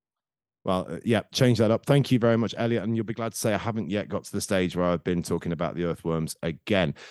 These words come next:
So this one's interesting 'cause this has come from Emma. So Emma, I'd normally chat to more on Instagram, and Emma's got the same profile picture as Lisa, where she's with Felipe for some reason.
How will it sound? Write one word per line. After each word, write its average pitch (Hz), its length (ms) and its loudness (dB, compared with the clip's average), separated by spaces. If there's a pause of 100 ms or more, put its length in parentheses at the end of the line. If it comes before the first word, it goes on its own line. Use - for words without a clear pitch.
(120)
So 139 300 2
this 180 220 2
one's 196 240 6
interesting 135 340 2
'cause 92 60 -6
this 135 120 -2
has 175 100 0
come 170 180 0
from 135 180 -2
Emma. 92 320 -2
So 117 140 -4
Emma, 123 420 0
I'd 104 160 -4
normally 113 220 0
chat - 200 -2
to 98 120 -4
more 95 180 4
on 92 60 4
Instagram, 98 460 0
and 107 120 -2
Emma's 135 220 4
got 123 100 0
the 110 60 -4
same 123 240 2
profile 123 320 0
picture - 300 -4
as 87 100 -4
Lisa, 87 300 0
where 87 120 4
she's 120 220 0
with 90 140 0
Felipe 107 420 -2 (640)
for 123 80 2
some 80 340 2
reason. 69 440 0